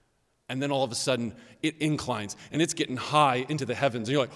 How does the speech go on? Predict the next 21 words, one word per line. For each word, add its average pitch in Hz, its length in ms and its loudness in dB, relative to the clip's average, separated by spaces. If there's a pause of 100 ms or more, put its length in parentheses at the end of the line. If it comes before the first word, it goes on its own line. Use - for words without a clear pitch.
(140)
"What 240 360 10
in 208 60 2
the 196 80 8
world's 202 340 10
going 170 240 8
on 165 160 6
here?" 147 200 0
And - 480 -16
it'd 185 100 0
be 196 80 0
easy 240 300 4
for - 120 -4
you 233 160 2
to 170 140 4 (240)
turn 196 180 4
around 170 220 8
and 143 60 2
go 156 100 6
the 143 100 4
other 113 100 4
way. 98 200 -6